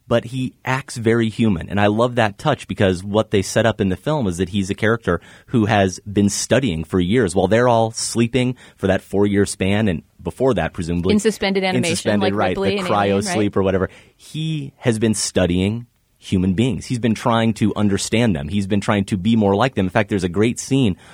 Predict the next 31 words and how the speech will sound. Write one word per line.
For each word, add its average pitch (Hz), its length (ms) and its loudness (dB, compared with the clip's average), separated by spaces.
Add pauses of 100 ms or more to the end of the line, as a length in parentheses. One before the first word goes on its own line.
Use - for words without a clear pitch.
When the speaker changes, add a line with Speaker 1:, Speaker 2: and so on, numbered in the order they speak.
(140)
Speaker 1:
I - 100 -2
love 104 200 2
in 104 80 2
the 90 60 0
film 113 280 2
where 87 280 2 (380)
we 95 140 2
cut - 220 -2
to 110 80 -2
that 98 180 0
ship 131 420 -2
and 92 360 -2
he's 104 240 -2
watching 107 340 0
Lawrence 98 280 2
of 87 100 0
Arabia 85 500 0 (580)
on 98 420 4 (120)
T 107 200 0
V. 117 220 2
And 110 100 2
in 107 80 2
fact, 120 240 0
he's 107 180 -2
trying 123 280 -2
to 110 40 4
make 101 260 0
himself 95 420 -2
look 104 320 -2
more 90 220 2
like 98 480 -2